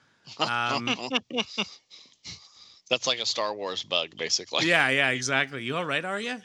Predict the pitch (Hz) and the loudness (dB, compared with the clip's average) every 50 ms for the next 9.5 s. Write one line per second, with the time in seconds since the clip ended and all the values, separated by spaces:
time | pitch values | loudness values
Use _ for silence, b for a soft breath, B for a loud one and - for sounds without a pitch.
0 | - _ - 131 135 139 147 151 139 120 90 104 110 110 - - - 120 135 139 | -18 _ -16 -14 -12 -10 -8 -6 -6 -6 -6 -8 -12 -14 -14 -12 -8 -6 -2 -2
1 | 107 95 95 - - - - - - _ - - 202 180 170 - - 190 185 175 | -2 -2 0 2 4 4 4 2 -2 _ -6 -4 -4 -2 0 0 2 2 0 0
2 | 156 156 165 160 170 104 104 104 104 104 104 - - 98 98 101 90 82 82 85 | -2 -2 -2 0 0 0 -2 -2 -4 -4 -6 -6 -4 -4 -4 -4 -8 -10 -10 -10
3 | 85 - - 143 - 160 - - - 190 185 185 180 - - 214 190 - 160 170 | -12 -12 -12 -10 -6 -2 -2 2 4 6 6 6 4 4 2 2 4 6 6 6
4 | 165 151 143 160 147 151 156 151 156 139 - - 170 165 160 147 156 151 - 196 | 6 4 4 4 4 4 2 0 -6 -8 -2 0 0 0 -2 -6 -10 -10 -8 -6
5 | 185 170 160 - - B B B B B B - - 190 185 190 170 147 131 - | -6 -4 -4 -6 -8 B B B B B B -6 -4 -4 -2 -2 -4 -4 -4 -6
6 | 131 - 127 113 131 151 165 175 175 170 185 196 208 214 214 b b b b b | -6 -6 -4 -4 -4 -4 -6 -8 -6 -6 -6 -6 -6 -10 -12 b b b b b
7 | b b b b - 147 180 185 180 185 185 180 - - 190 190 185 180 170 151 | b b b b -10 -6 -4 -2 -2 -2 -2 -2 -2 0 0 0 -2 -4 -8 -12
8 | - - - - 214 220 214 202 160 135 127 135 147 147 147 143 139 131 - - | -14 -12 -6 -4 -4 -2 -2 -2 -2 -2 -2 -2 -2 -2 -2 -2 -2 -4 -6 -6
9 | - 131 123 120 110 104 95 87 82 | -6 -4 -4 -2 -4 -4 -6 -8 -10